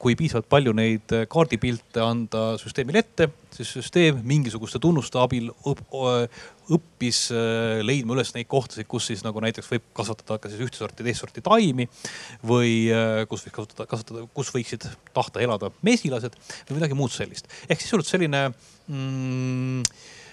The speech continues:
just nimelt, noh, võiks öelda, nagu statistikal põhinev niisugune nagu õpetamine, ehk meie anname arvutile andmed ette, arvuti leiab nende andmete hulgast mingisuguse süsteemi ja siis hakkab pärast, äh, selle põhjal meile mingisuguseid, äh, soovitusi andma.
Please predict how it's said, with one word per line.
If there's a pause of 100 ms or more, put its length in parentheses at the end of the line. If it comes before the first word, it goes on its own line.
(440)
just
nimelt, (120)
noh,
võiks
öelda,
nagu
statistikal
põhinev
niisugune
nagu (140)
õpetamine,
ehk
meie
anname
arvutile
andmed
ette,
arvuti (100)
leiab
nende
andmete
hulgast
mingisuguse
süsteemi
ja
siis
hakkab
pärast,
äh, (120)
selle
põhjal (400)
meile
mingisuguseid,
äh, (100)
soovitusi
andma.